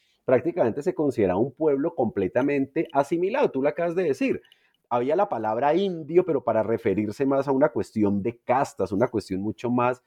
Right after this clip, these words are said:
social y, obvio, de herencias, pero pues ya no había, digamos, unas comunidades autónomas alrededor de estos valores culturales. Y si en el siglo diecinueve se habían acabado, de cierta manera, los resguardos,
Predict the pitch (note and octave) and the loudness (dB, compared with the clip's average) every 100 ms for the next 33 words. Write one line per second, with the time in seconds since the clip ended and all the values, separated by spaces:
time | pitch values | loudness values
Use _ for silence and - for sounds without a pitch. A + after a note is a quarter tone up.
0 | _ _ - C3 A#2 - F#2+ C#3+ C#3+ G2+ | _ _ -2 0 2 0 0 0 0 -2
1 | F#3+ G3+ - D#2 E2 G2+ F3+ B2 A#2+ G#2 | -2 -2 -4 -4 0 0 2 0 0 -2
2 | F#3+ C4+ - D3 G2+ - E2 D2+ F#2+ F#2+ | -6 -6 -2 0 0 -2 -2 0 0 0
3 | A2+ B2 C#3 A2 A2+ D3+ _ _ _ - | -2 0 0 0 -2 -6 _ _ _ -6
4 | E2+ F#2 F2 G2 - A#2+ C3 - - D3 | -2 0 0 0 0 0 0 -2 0 0
5 | C#3 A#2+ A2+ A2+ A2+ G#2+ G#2 A2+ A#2 A2 | 0 -2 -2 0 0 0 -2 0 0 0
6 | G2+ F2 - B2 A2 A2 A2 A2 G#2+ G2 | -4 -4 -2 0 0 0 -2 -2 -2 -2
7 | F2 F#2 F2 E2+ F2 F2 F#2 G#2+ G#2+ - | 0 2 2 2 2 0 0 -2 -4 -4
8 | A#2+ G#2+ E2+ E2+ F2+ - A#2+ G#2+ G2+ G3 | 0 2 2 -2 -6 -8 -8 -6 2 4
9 | G#3 - _ _ _ _ - D3 D3 C#3 | 4 0 _ _ _ _ -6 -4 0 2
10 | C3+ - D#3+ G3 G3+ G#3 D3 B2 B2+ D#3 | 2 0 -2 0 0 -2 -2 -2 0 0
11 | E3+ A2+ A2 C#3+ F3 - G2 G#2+ A2 C#3 | -2 -2 0 0 -2 -2 0 0 0 0
12 | B2 G#2+ G2 D3 C#3 G#2 C3 D#3 D3+ F3 | -2 -2 -2 0 0 0 0 0 0 -4
13 | E3+ F#3+ C#3 A2+ E3+ | 2 4 4 0 -12